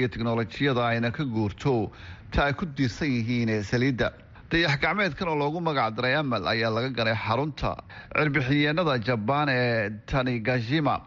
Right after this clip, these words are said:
saacaddu markii ay ahayd kowdii iyo siddeed iyo konton subaxnimo wakhtiga Jabbaan, isagoo galay safar qaadan doona toddoba bilood oo uu ku tegaya meelaha Maaris, halkaasi oo uu kula wareegi doono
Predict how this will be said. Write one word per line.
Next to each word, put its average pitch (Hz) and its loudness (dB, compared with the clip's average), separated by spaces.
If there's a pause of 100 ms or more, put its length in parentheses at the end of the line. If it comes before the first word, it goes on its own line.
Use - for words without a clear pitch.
saacaddu 117 -2
markii 123 -2
ay 110 2
ahayd 113 0 (240)
kowdii 131 0
iyo 113 0
siddeed 131 0
iyo 117 0
konton 123 -2 (520)
subaxnimo 113 2
wakhtiga 113 0
Jabbaan, 113 0 (480)
isagoo 113 2
galay 117 2
safar 120 0
qaadan 123 0
doona 113 0
toddoba 131 0
bilood 120 0
oo 117 2
uu 110 -2
ku 147 -8
tegaya 110 0
meelaha 117 2
Maaris, 117 0 (680)
halkaasi 127 0
oo 127 4
uu 120 0
kula 147 0
wareegi 139 2
doono 117 0